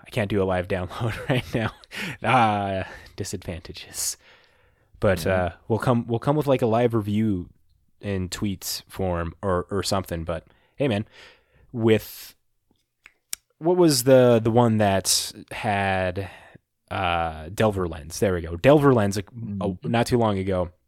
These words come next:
Speaker 1: uh, had issues with wizards and I P and stuff like that. Got asked and got taken down,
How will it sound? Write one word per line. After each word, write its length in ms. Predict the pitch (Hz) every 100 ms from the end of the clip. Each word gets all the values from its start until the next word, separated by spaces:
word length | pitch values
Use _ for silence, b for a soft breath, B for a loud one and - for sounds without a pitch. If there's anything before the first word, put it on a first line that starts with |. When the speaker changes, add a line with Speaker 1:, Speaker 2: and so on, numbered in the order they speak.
| -
Speaker 1:
uh, 300 | 101 90 85
had 640 | - 107 98 95 90 95 B B B _ _ _ _ _ _ -
issues 480 | 131 117 104 95
with 160 | 107 98
wizards 640 | 98 110 95 92 90 -
and 480 | - 92 90 87 87 -
I 160 | 95 95
P 460 | - 92 90 110 - _ -
and 120 | 120
stuff 220 | - 139
like 160 | 147 139
that. 240 | 151 139
Got 160 | 107 98
asked 300 | 95 - -
and 100 | 98
got 200 | 92 90
taken 220 | - 104 90
down, 320 | 90 101